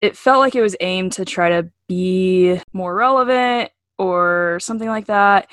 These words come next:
and kinda appease my need, my me-, my needs as to, as far as, like, wanting it to be cool and fun, but not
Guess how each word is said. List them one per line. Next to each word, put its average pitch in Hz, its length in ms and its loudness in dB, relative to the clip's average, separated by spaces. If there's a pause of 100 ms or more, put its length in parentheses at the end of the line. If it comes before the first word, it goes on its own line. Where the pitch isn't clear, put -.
(380)
and 180 800 0 (160)
kinda 190 280 0
appease 190 800 0 (100)
my 175 200 2
need, 175 420 -2
my 180 180 0
me-, 180 280 -4
my 185 120 0
needs 185 340 -2
as 180 260 -2
to, 180 360 -2 (140)
as 185 140 0
far 185 180 4
as, 175 120 -2
like, 151 320 -2 (100)
wanting 202 260 2
it 196 100 -4
to 196 80 -8
be 196 160 -8
cool 233 540 0
and 220 140 -4
fun, 247 920 -2
but 214 160 -4
not 208 500 2